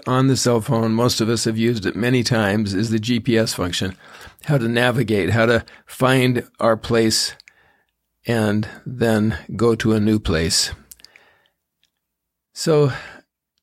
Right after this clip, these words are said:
now, that works really well. Google Ma-, Apple Map-, A-, Maps actually does not work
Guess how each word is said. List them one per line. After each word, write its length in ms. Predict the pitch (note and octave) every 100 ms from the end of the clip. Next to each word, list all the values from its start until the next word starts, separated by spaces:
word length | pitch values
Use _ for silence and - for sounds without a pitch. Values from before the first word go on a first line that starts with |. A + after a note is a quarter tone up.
| _
now, 440 | C#3 E3 F2 - - _ -
that 240 | C#3 F3
works 240 | D#3+ D#3
really 200 | D#3+ D3+
well. 340 | B2 A2 A2+ C#3+
Google 260 | B2+ C#3
Ma-, 140 | A#2+ A#2 - _ -
Apple 240 | F3+ F#3+
Map-, 280 | B2+ A2+ -
A-, 260 | - A#2+ -
Maps 420 | A2 A2 A#2 - -
actually 360 | B2 - A2
does 280 | G2 G#2+ C3+
not 280 | G#2 A2+ -
work 440 | E2+ E2+ F#2+ -